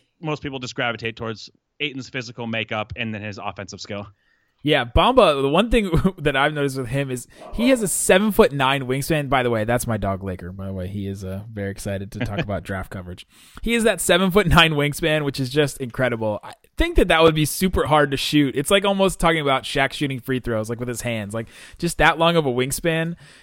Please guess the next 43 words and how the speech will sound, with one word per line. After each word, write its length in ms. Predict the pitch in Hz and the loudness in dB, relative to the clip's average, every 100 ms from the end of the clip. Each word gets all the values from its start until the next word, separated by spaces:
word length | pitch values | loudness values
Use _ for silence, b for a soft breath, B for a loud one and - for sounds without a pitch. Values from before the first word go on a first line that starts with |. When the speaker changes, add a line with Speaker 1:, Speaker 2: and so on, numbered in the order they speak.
| B | B
Speaker 2:
it 160 | 135 139 | -10 -8
would 160 | 151 143 | -6 -2
be 260 | 139 113 - 135 _ _ _ | -2 -4 -12 -20 _ _ _
pretty 160 | 165 131 | -4 -2
hard 240 | 117 110 | -4 -4
to, 120 | 107 | -10
to 200 | - 117 | -10 -12
shoot, 260 | - 120 104 | -8 -8 -6
I 120 | 107 | -8
think. 260 | - 92 82 | -10 -12 -6
<laughs> 220 | - - | -4 -2
That 160 | 151 | -2
would 100 | 185 | 0
be 80 | 160 | 0
such 260 | 151 143 135 | -2 -4 -4
a, 220 | 120 104 B B B B | -6 -6 B B B B
a 80 | 117 | -12
big, 400 | 113 120 120 117 | -4 -4 -2 -4
uh, 200 | 104 87 | -8 -8
obstacle. 580 | 110 113 107 90 82 92 _ b b b b b _ - | -10 -10 -14 -16 -18 -20 _ b b b b b _ -2
Speaker 1:
His 180 | 196 | -2
form 240 | - 226 202 | 2 2 2
looks 160 | 190 | -2
kinda 240 | - 151 123 | -2 -2 -2
weird. 460 | 110 123 123 123 - | -4 -4 -4 -6 -10
It's 420 | 131 - - - | -14 -14 -20 -8
not 300 | 165 160 - | -6 -6 -10
super 340 | 139 131 120 | -14 -14 -16
fluid, 460 | - 117 113 113 104 | -14 -8 -6 -6 -4
but 120 | 127 | -4
he, 160 | 139 - | -4 -8
he 200 | - 175 | -10 -10
has 320 | - 190 180 | -6 -2 -2
shown 200 | - 165 | -2 -4
the 60 | 139 | -4
proclivity 500 | 131 123 127 120 120 | -6 -6 -6 -8 -8
to 80 | 113 | -6
make 200 | 110 107 | -8 -8
a 60 | 110 | -10
spot 420 | - 117 107 - _ _ | -8 -4 -4 -6 _ _
like 140 | 127 - | -14 -10
corner 320 | 120 110 101 | -8 -6 -8
three. 460 | - 113 110 107 | -8 -6 -4 -4